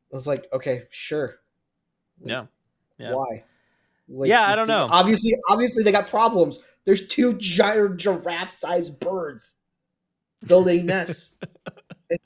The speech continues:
Speaker 1: skyscrapers.
Speaker 2: Yeah.
Speaker 1: This is a problem. I don't know, man. I just
Speaker 2: Yeah.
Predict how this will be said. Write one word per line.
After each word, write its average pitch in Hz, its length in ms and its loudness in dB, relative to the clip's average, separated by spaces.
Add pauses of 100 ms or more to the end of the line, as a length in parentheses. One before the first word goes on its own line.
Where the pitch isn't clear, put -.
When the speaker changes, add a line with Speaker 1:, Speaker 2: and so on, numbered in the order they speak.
(160)
Speaker 1:
skyscrapers. 151 680 -10
Speaker 2:
Yeah. 139 160 2
Speaker 1:
This 190 100 -2
is 202 40 -4
a 247 60 6
problem. 185 720 -2 (420)
I 170 80 2
don't 135 140 -2
know, 104 100 -10
man. 113 200 -10
I 185 120 -4
just - 320 -12 (2250)
Speaker 2:
Yeah. 98 320 -6